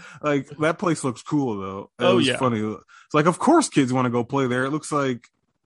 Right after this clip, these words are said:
Speaker 1: Chuck E. Cheese on crack for,
Speaker 2: Yeah.
Speaker 1: for, you know, teenagers.
Speaker 2: Yeah, with no supervision. Of course I wanna go there.
Speaker 1: <laughs> Yeah.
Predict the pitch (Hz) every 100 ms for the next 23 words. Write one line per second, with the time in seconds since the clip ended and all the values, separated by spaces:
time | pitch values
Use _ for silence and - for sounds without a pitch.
0 | _ - - 147 - 196 156 117 117 165
1 | 180 - - - - - 156 131 117 110
2 | 110 110 - 127 113 101 98 - 220 110
3 | 98 98 107 - _ _ _ - 165 123
4 | 131 139 - 160 156 185 143 113 110 -
5 | 349 - 131 110 107 104 107 101 95 98
6 | - - - 117 - - 139 110 107